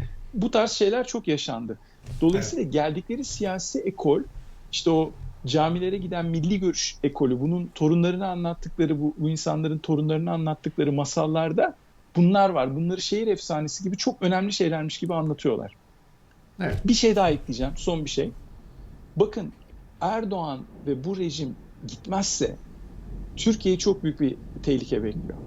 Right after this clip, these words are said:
Speaker 1: Bakın Türkiye'nin çok düşmanı var etrafında. Suriye komple düşman. Kıbrıs'taki Rum yönetimi komple Su-,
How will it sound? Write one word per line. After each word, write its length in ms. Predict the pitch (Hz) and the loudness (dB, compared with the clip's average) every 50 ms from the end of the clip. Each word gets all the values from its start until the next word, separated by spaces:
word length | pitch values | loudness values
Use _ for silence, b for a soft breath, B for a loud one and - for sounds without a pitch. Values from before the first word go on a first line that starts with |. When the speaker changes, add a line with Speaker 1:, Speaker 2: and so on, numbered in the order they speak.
| - - - | -12 -6 0
Speaker 1:
Bakın 260 | 151 165 170 - 165 | 0 0 0 0 -4
Türkiye'nin 460 | 156 - - 214 208 - 214 190 185 180 | -6 -4 -4 -6 -2 -2 -2 -2 -2 0
çok 240 | - 208 202 - | 0 -2 -2 0
düşmanı 380 | 160 143 - - 156 151 151 139 | -2 -2 0 0 0 0 0 0
var 100 | 131 117 | 0 0
etrafında. 600 | 117 113 - - 113 113 - - - - - - | 0 -2 -2 -6 -6 -6 -8 -12 -12 -12 -12 -10
Suriye 460 | - - - 214 214 220 226 226 226 | -10 -2 0 0 2 2 2 0 0
komple 420 | - 220 208 196 175 190 196 175 170 | -2 -2 -2 -2 2 2 2 2 2
düşman. 340 | 170 - - 135 110 101 - - - - - - - - - - - - - - - - - - - - - - - - | 0 -2 -4 -6 -6 -8 -10 -16 -20 -20 -20 -20 -20 -20 -20 -20 -20 -20 -20 -20 -20 -20 -20 -20 -20 -18 -18 -12 0 2
Kıbrıs'taki 760 | 214 214 220 226 214 - - - 185 185 - - 202 214 - - 160 | 2 2 2 0 -2 -2 2 2 2 2 2 -2 -4 -4 -4 -4 -2
Rum 180 | 165 202 208 202 | -2 0 0 0
yönetimi 520 | 190 180 175 170 - - 160 175 208 247 - - - | -2 -2 -2 -4 -4 -4 -2 -2 -2 -4 -8 -10 -4
komple 360 | - 196 190 185 175 185 175 | -2 0 0 0 -2 -4 -6
Su-, 240 | 170 - - - | -6 -4 -8 -10